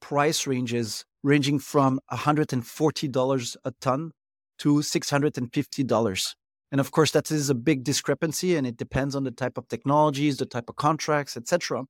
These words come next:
But here, the point that we want to make and that we've identified is that we're now getting closer to much more affordable permanent carbon removal solutions,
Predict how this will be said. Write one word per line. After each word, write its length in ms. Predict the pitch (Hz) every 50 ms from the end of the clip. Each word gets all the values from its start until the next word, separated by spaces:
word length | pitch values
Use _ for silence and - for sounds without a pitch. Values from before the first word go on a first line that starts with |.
| _ _ _ _ _ -
But 120 | - -
here, 420 | - - 190 196 196 190 190 180 - _ _ _ _ -
the 80 | 160 139
point 340 | - - - 165 175 170
that 160 | - 151 135 - -
we 240 | 151 156 156 165 170
want 280 | 170 160 139 143 139 -
to 80 | 143
make 300 | 139 135 139 139 139 -
and 120 | 127 120 123
that 100 | 123 -
we've 200 | 160 160 156 147
identified 640 | 139 135 - 139 131 - 135 - - 120 120 120 107 - - _ _
is 160 | - 139 131
that 140 | 135 147 -
we're 200 | 151 151 175 190
now 320 | 180 160 156 156 160 165 151 131 -
getting 240 | 147 143 151 147
closer 400 | 139 - - 139 135 123 - 135
to 160 | 113 - - 131
much 320 | 120 135 147 - - -
more 280 | 139 135 135 135 143 - -
affordable 720 | 120 - - - 135 139 143 147 151 135 131 127 113 120 - _ _ _ _
permanent 440 | - 147 143 156 156 151 147 143 139
carbon 320 | - - 139 143 143 147 139
removal 560 | 127 127 127 127 135 139 143 147 139 123 123 _ _ _ _ _ _
solutions, 800 | - - - 120 123 131 131 - - 180 185 190 170 - -